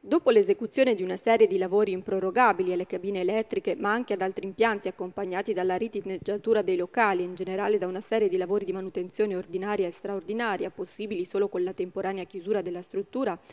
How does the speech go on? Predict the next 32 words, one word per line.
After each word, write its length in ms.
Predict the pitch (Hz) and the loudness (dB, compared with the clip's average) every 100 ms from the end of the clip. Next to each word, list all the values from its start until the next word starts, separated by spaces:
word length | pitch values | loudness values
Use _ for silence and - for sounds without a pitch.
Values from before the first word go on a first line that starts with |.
| - | -10
da 140 | 240 277 | 0 2
ieri 300 | 233 196 233 | 2 2 -2
l'ospedale 480 | 175 - 190 214 | -4 -4 0 0
comprensoriale 840 | 202 196 190 196 190 214 208 196 185 | -2 -4 -2 -4 -4 0 0 0 -2
di 80 | 180 | -6
San 200 | 202 202 | -8 -6
Sepolcro 460 | 285 180 202 254 | -4 -4 -2 0
è 60 | 214 | 0
riaperto 480 | 233 247 185 - 208 | 0 -2 -6 -4 0
alle 160 | 202 | 0
utenze, 480 | 208 165 165 175 185 | -2 -6 -8 -8 -6
con 160 | 185 196 | -6 -6
una 120 | 185 | -8
cerimonia 480 | 180 170 190 202 190 | -8 -8 -6 -6 -6
di 100 | 190 | -6
inaugurazione 580 | 180 175 185 - 220 | -6 -8 -8 -4 -4
ufficiale 500 | 180 - 269 220 262 | -4 -6 -4 -2 0
alla 160 | 226 180 | 0 -2
presenza 420 | 202 196 185 190 | -6 -6 -6 -8
del 140 | 180 180 | -10 -8
prefetto 420 | - 190 180 180 | -8 -8 -8 -6
di 80 | 180 | -2
Arezzo, 420 | 208 226 180 160 _ | 0 0 -2 -16 _
Salvatore 640 | 180 175 185 175 - 190 | -14 -10 -8 -8 -4 -4
Montanaro, 600 | 185 185 - 202 233 254 | -4 -8 -6 -2 -2 -2
del 160 | 175 175 | -4 -4
vescovo 380 | 185 190 190 175 | -4 -4 -6 -6
della 220 | 185 170 | -6 -6
diocesi, 520 | 175 208 208 180 170 | -2 -2 -2 -6 -10
Monsignor 460 | 180 202 180 185 - | -12 -12 -10 -10 -6
Gualtiero 400 | 185 175 190 180 | -8 -4 -4 -4
Bassetti, 640 | 190 - 254 269 - | -8 -8 -4 -4 -6